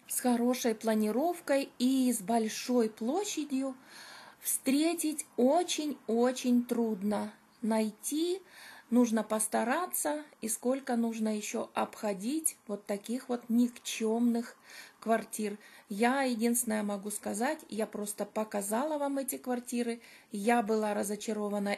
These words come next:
и одной, и второй. Конечно же, ни в какое сравнение с моей квартирой они не идут,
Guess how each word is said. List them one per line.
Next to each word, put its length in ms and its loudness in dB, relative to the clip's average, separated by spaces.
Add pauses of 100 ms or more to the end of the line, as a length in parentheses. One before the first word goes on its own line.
и 160 -2
одной, 520 2
и 180 -4
второй. 640 -2 (400)
Конечно 500 2
же, 100 -2
ни 140 4
в 80 -6
какое 340 0
сравнение 640 0
с 120 -2
моей 280 2
квартирой 680 -2
они 300 2
не 260 0
идут, 360 -4